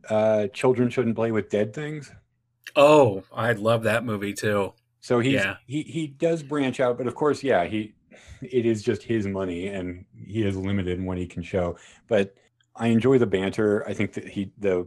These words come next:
Speaker 1: way he does the character is pretty good. I,
Speaker 2: Yeah.
Speaker 1: when I was in Alaska, I was developing a horror host character 'cause we never had one in Alaska. And
Speaker 2: Oh.
Speaker 1: I had come up with, like, a concept I had thought was really cool.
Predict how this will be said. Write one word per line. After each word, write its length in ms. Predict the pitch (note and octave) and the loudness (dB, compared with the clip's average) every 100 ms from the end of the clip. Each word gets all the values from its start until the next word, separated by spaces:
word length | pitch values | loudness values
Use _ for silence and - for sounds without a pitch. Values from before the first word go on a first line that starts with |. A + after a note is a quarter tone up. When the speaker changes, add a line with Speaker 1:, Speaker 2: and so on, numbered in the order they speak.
| - - | -8 -4
Speaker 1:
way 160 | G2 | -2
he 80 | G2 | 0
does 160 | G2 F#2+ | -2 -4
the 60 | |
character 560 | G2 F2+ F2+ F2+ G#2+ G2+ | -6 -4 -4 -4 -4 -4
is 100 | G2+ | -6
pretty 220 | - A2 | -6 -4
good. 280 | G#2 G#2 G#2 - - - - | 0 0 -2 -12 -20 -20 -10
I, 140 | G#2+ | 0
Speaker 2:
Yeah. 240 | - - - _ _ _ _ | 2 2 -4 _ _ _ _
Speaker 1:
when 160 | A2 A#2+ | -4 -2
I 40 | |
was 120 | C#3 C3 | 0 0
in 60 | B2 | 0
Alaska, 640 | G#2+ G#2+ G2 B2 G#2 G2 _ _ _ _ _ _ _ - | 0 -2 -4 -4 -4 -6 _ _ _ _ _ _ _ -8
I 260 | A2+ G#2+ G2+ _ _ - | -6 -6 -10 _ _ -6
was 220 | G#2 G2 | -2 0
developing 840 | A#2 F2+ F#2+ A2 B2 C#3+ C#3 C#3+ - | 0 0 0 2 2 0 -2 -4 -8
a 220 | G#2+ G2+ F#2+ | -6 -4 -2
horror 420 | - G#2+ A2+ A2 | -2 0 0 -2
host 320 | A2 G#2 - | -2 -4 -6
character 540 | - G2+ A2 D#3 D3+ | -4 -2 -2 -4 -4
'cause 180 | D3+ A#2+ | -4 -4
we 100 | A2+ | 0
never 240 | A#2 A#2+ G2+ | 2 2 0
had 240 | G2+ G2 | -2 -2
one 200 | F#2 E2 | -4 -4
in 80 | D#2+ | -6
Alaska. 560 | D#2+ F2 F#2 C#3 C3 - _ _ _ _ _ _ _ - | -6 -8 -4 -4 -4 -8 _ _ _ _ _ _ _ -4
And 320 | A2 G#2 G2+ | 0 0 0
Speaker 2:
Oh. 460 | G2+ A#3+ A3 A#2 G#2 _ - | -2 -4 -4 -4 -8 _ -6
Speaker 1:
I 60 | |
had 180 | A2 B2+ | -2 -2
come 180 | - C#3+ | -2 -2
up 120 | D3+ | 0
with, 120 | D3+ B2+ | -2 -2
like, 120 | G#2+ | -4
a 60 | |
concept 580 | - - A2+ A#2+ D#3 - | -6 -4 -4 -2 -4 -2
I 80 | D3+ | -2
had 120 | B2 | -2
thought 200 | C#3+ C#3+ | 0 0
was 160 | D3 B2+ | -2 -4
really 220 | D3+ D3+ | -2 -2
cool. 440 | C#3+ D3+ D3+ D3+ | -2 2 4 2